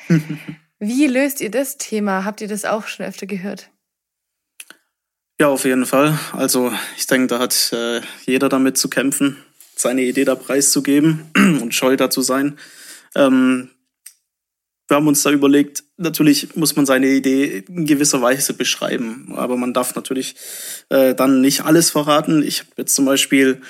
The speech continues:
Speaker 1: äh, eine App fürs Parken und, ähm, die funktioniert auch ganz gut.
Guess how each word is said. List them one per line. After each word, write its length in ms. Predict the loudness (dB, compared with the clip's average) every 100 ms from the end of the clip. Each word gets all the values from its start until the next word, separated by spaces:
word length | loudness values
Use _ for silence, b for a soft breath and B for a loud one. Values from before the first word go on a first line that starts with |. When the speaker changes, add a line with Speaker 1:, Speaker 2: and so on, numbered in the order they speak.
| B B B
Speaker 1:
äh, 400 | 0 2 2 0 -4 B B B B _
eine 260 | 0 2
App 200 | 0 -4
fürs 360 | -8 -2 0 -2
Parken 480 | -4 -6 -4 -4 -6 b b b b _
und, 560 | 2 4 6 4 0 -2
ähm, 540 | 0 2 0 -2 -6 -16 _ _ -20 _ _ -10
die 60 | -4
funktioniert 400 | 0 2 2 2
auch 140 | 0
ganz 260 | 0 0 0
gut. 320 | 4 2 2